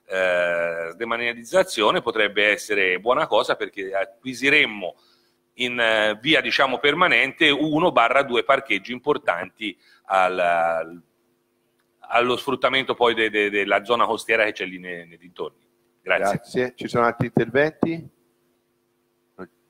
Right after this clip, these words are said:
Speaker 2: non ci sono altri interventi. Mazzarello.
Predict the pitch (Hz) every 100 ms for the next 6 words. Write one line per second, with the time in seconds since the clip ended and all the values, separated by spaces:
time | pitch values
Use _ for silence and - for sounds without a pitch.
0 | _ 95 _ - 104 - 120 139 135 160
1 | 156 - 147 147 - 104 - 113 123 135
2 | 143 - _